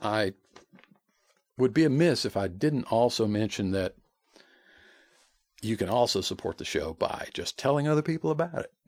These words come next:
you know, just tell your picking buddy, "Hey, check this show out. It's, this guy's half crazy, but, you know, it's pretty, pretty cool if you're bored," you know. Or there might be a particular episode, you know, there's a,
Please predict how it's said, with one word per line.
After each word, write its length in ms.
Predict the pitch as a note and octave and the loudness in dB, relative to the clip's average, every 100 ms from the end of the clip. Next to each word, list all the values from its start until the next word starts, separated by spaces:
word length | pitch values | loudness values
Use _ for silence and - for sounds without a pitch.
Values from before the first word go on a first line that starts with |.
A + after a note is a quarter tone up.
| - | -8
you 120 | G#2 | -4
know, 140 | B2+ C3 _ | -4 -8 _
just 260 | - D3 - _ _ _ _ _ _ _ _ _ | -12 -12 -12 _ _ _ _ _ _ _ _ _
tell 160 | - C#3+ | 0 2
your 140 | D#3 | 2
picking 360 | C3+ F3 - G2 | 2 0 2 0
buddy, 320 | G2+ F#2 E2 | 0 0 -2
"Hey, 320 | G#2 D#3 - - - - | 0 0 -2 -12 -20 -6
check 200 | - - | -6 -2
this 340 | C#3+ - - | -2 -2 -4
show 340 | - - - G2+ | -4 -2 0 0
out. 200 | E2 - | -2 -10
It's, 140 | - | -8
this 240 | - G2+ | -6 -4
guy's 380 | - C3 G#2+ - - | 2 2 2 -2 -10
half 260 | - A2 - | -4 -4 -2
crazy, 400 | - C3 F2+ D#2+ | 0 2 2 -4
but, 240 | E2+ F2+ - - | -6 -6 -8 -8
you 100 | F#2+ | -4
know, 80 | |
it's 120 | G#2 - | -6 0
pretty, 280 | D3+ F2+ - _ | 0 0 -4 _
pretty 180 | - G2+ | -2 0
cool 380 | - F2 F2+ - - _ - | 0 -4 -4 -4 -10 _ -20
if 100 | A2 | -12
you're 100 | - | -10
bored," 480 | F2 D3 A2+ G2+ B2+ _ - | 0 2 2 0 -6 _ -12
you 80 | G#2+ | -8
know. 100 | A#2 - - - - - - _ _ _ | -8 -12 -20 -18 -18 -20 -20 _ _ _
Or 200 | B2+ D3 | 2 6
there 80 | C#3 | 6
might 180 | B2 A#2 | 4 0
be 80 | A2+ | -2
a 40 | |
particular 400 | - B2 A2+ G#2 | 0 0 2 2
episode, 600 | G#2+ - - G#2+ G#2+ G#2 | 2 0 2 4 4 2
you 100 | G#2+ | 2
know, 220 | G#2+ G#2 | 2 4
there's 220 | G2+ G2+ | 4 2
a, 120 | F#2+ | 0